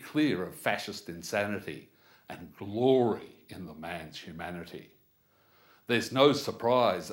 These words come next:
Alan's raunchy reading leads to his arrest and then his pleading,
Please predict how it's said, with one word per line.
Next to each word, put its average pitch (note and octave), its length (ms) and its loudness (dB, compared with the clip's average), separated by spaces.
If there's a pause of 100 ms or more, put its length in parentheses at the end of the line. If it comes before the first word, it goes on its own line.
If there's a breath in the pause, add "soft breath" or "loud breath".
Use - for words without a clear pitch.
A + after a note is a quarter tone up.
Alan's G2+ 420 -2
raunchy G#2+ 540 -2
reading F2 540 -2 (260 soft breath)
leads F3 360 0
to C#3 120 -2
his B2+ 200 0
arrest A#2+ 460 2
and G2+ 160 -8
then A#2+ 200 0
his G#2 180 -4
pleading, A#2 580 -2